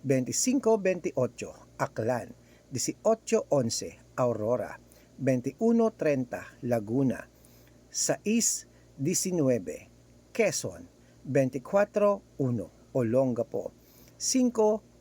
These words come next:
diecisiete, Parañaque. Treinta veintitrés, Manila. Sais once, Pasig. Uno veinticuatro,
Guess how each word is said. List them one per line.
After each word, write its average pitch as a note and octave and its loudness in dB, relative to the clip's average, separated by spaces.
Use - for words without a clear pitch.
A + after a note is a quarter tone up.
diecisiete, - -4
Parañaque. A#2+ -2
Treinta G#3+ 2
veintitrés, C3+ -2
Manila. A#2+ 0
Sais - -2
once, B2 0
Pasig. G3 0
Uno A#3+ 4
veinticuatro, D#3+ -2